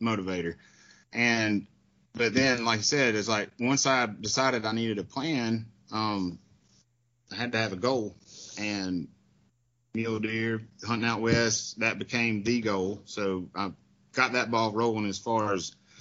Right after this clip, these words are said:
logistics and things, but I had to get my body ready. So, um, it was just, it's little by little. Uh, it is overwhelming if I look at all that I do now compared to then, but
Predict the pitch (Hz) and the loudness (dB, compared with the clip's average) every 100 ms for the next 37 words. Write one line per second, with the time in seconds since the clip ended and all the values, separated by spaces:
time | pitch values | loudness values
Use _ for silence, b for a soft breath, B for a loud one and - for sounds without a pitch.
0 | B B _ _ - 110 104 98 139 - | B B _ _ -8 -4 0 4 4 4
1 | 135 - 104 95 104 107 101 104 113 123 | -2 -4 -4 -2 -2 -2 -2 0 2 0
2 | 101 113 101 98 110 143 160 107 98 98 | -2 -4 -4 -2 2 2 2 0 0 -2
3 | 98 107 - 113 101 98 95 - _ _ | -2 -6 -4 -2 0 -2 -4 -10 _ _
4 | - 104 107 101 92 85 80 - - - | -14 -6 -4 -2 -2 -4 -8 -14 -14 -14
5 | _ _ _ _ _ _ _ _ _ _ | _ _ _ _ _ _ _ _ _ _
6 | _ - 123 123 101 98 120 147 - - | _ -2 2 2 2 2 4 4 2 -4
7 | - _ _ _ _ _ _ - 104 - | -20 _ _ _ _ _ _ -10 -2 0
8 | 113 135 170 143 135 120 107 120 87 78 | 2 4 6 4 4 2 2 0 0 -12
9 | _ - 120 117 117 139 185 160 151 135 | _ -8 -6 -4 0 4 6 6 4 2
10 | 123 151 151 131 123 117 120 117 113 117 | 0 2 2 2 0 -2 -4 -2 0 0
11 | 123 127 123 131 127 120 117 113 120 113 | -2 -4 0 2 2 2 2 0 0 2
12 | 135 131 110 107 98 120 101 90 120 135 | 4 4 0 -6 -2 -2 -2 -4 -2 0
13 | 113 101 101 | -2 -4 -6